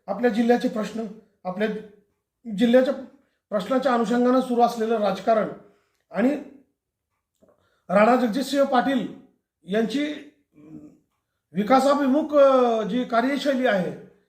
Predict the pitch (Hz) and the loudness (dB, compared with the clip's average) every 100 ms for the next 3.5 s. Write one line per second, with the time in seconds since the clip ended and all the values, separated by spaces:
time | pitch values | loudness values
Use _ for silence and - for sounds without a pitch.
0 | - 190 254 254 254 240 220 233 196 185 | -10 -4 -2 0 0 0 -2 -4 -2 -2
1 | 190 226 240 - _ - 190 220 247 - | -4 -4 -8 -14 _ -6 0 0 0 0
2 | 214 254 240 214 226 226 226 220 202 185 | 0 2 0 0 0 0 -2 -2 -4 -6
3 | 185 196 240 226 180 | -6 -2 -2 -2 -6